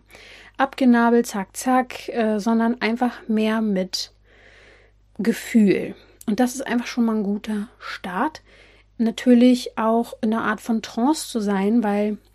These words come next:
sobald du immer im Kopf bist und fette Entscheidungen treffen musst und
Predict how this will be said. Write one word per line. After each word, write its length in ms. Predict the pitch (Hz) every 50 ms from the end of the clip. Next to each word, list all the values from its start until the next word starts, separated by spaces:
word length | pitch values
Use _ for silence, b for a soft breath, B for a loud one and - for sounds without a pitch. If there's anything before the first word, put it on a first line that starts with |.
| _ _ _ _ _ _ _ _ _ _ _ _ _ _ _ _ _ _ _ _ _ B B B B B B B B B -
sobald 400 | - 240 202 - 233 240 302 -
du 60 | 359
immer 260 | - - 262 262 247 220
im 120 | 220 214
Kopf 360 | - - - 294 - - -
bist 220 | - 233 208 - -
und 240 | 214 220 220 -
fette 340 | - - - 254 247 - 247
Entscheidungen 640 | 233 226 208 - - - 294 339 392 330 262 214 202
treffen 400 | - - 214 208 - - 208 202
musst 300 | 196 190 190 - - -
und 280 | - - 208 208 202